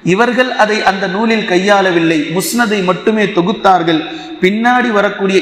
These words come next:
இமாம் புகாரி ரஹிமஹுல்லா அவர்கள்தான் முஅல்லிம் இமாம் யஹ்யா இப்னு முஹை அவர்களிடமிருந்து இதை தெளிவாக கற்றுக்கொண்டு, சஹீஹையும் லஈஃபையும் எப்படி பிரிப்பது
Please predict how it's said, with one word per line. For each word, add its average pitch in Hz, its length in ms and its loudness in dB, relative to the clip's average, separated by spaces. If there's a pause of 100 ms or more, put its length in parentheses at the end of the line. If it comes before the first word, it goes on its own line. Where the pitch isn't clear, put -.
(120)
இமாம் 185 280 2
புகாரி 208 400 2 (100)
ரஹிமஹுல்லா 185 520 2 (180)
அவர்கள்தான் 165 680 2 (460)
முஅல்லிம் 240 500 2 (100)
இமாம் 208 360 2
யஹ்யா 220 300 0 (120)
இப்னு 196 340 0
முஹை 175 240 2 (400)
அவர்களிடமிருந்து 196 840 0 (120)
இதை 175 120 2 (140)
தெளிவாக 208 560 2
கற்றுக்கொண்டு, 170 640 -2 (560)
சஹீஹையும் 214 720 0 (460)
லஈஃபையும் 185 680 0 (260)
எப்படி 202 320 -2 (120)
பிரிப்பது 220 500 0